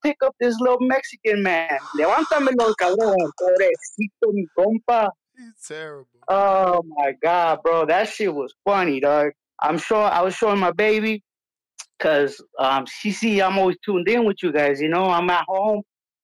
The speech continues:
Speaker 1: or when I'm at work, I listen to you guys, you know, on, on the X shit. But I'm showing her the videos and she's like, "Is that Ness?" I'm like, "Yeah, look, he's the one putting that little chubby motherfucker down." Beep, beep. Anyways, though, bro,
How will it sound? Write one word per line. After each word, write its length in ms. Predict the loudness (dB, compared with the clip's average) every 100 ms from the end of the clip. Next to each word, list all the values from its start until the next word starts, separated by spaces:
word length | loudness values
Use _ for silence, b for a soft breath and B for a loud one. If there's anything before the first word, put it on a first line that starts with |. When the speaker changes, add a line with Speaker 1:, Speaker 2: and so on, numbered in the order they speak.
| _
Speaker 1:
or 180 | 0 2
when 120 | 0
I'm 140 | 0
at 160 | 0 0
work, 340 | 2 2 0
I 120 | 0
listen 320 | 0 -2 -2 -6
to 100 | -4
you 120 | -2
guys, 280 | 0 0 0
you 100 | 0
know, 180 | 0 0
on, 280 | 0 -2 -6 _ _ _ -4
on 180 | -2 0
the 220 | -2 0
X 240 | -2 -2
shit. 400 | -6 -2 0 0 _ _ _
But 560 | -4 0 2 2 0 -2 _
I'm 160 | -4 -4
showing 420 | -2 -2 0 0
her 160 | 0 0
the 140 | 0
videos 360 | 2 0 0 0
and 100 | -2
she's 200 | 0 0
like, 220 | 0 -2
"Is 120 | -8
that 200 | -2 0
Ness?" 360 | 0 0 -2 -2
I'm 160 | -4 -4
like, 140 | -6 -4
"Yeah, 200 | -2 0
look, 160 | 0 -2
he's 160 | -2
the 80 | -4
one 160 | -4 -6 -2
putting 240 | -2 0
that 180 | 0 0
little 220 | 0 -2
chubby 260 | -2 -2 0
motherfucker 520 | 0 -2 -4 -6 -4
down." 260 | -2 -2 -4 -2
Beep, 180 | -2 -2 -4
beep. 180 | -4 _ _ _ _ _ _ _ _ -4
Anyways, 440 | -2 0 0 0
though, 140 | 0 -2
bro, 340 | 2 2 0